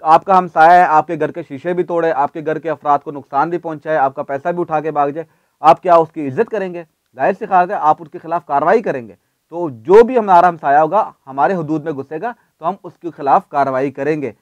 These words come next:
और यही हमारे अफवाज पाकिस्तान का काम है, यही हमारे वजारत दफा का काम है। दूसरा, अ, चेमगोइयाँ बहुत सारी हो रही है अवाम के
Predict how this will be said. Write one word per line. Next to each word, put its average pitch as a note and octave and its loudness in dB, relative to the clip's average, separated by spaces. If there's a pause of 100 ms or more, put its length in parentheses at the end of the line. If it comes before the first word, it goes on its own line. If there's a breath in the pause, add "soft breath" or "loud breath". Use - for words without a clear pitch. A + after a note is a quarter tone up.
(180)
और D3+ -4
यही F3+ 4
हमारे F#3 4
अफवाज D3 -4
पाकिस्तान C3+ -8
का C#3+ -10
काम C3+ -6
है, G3+ -14 (240)
यही F#3+ -6
हमारे D3 0
वजारत C3 -4
दफा B2 -6
का A#2 -10
काम G2 -12
है। F#2 -20
दूसरा, D#3+ -4 (500)
अ, C#3+ -4
चेमगोइयाँ F#3 0
बहुत D#3+ 4
सारी G3+ 2
हो F3+ -4
रही F3+ -4
है F#3 -2
अवाम D3 -2
के E3 -6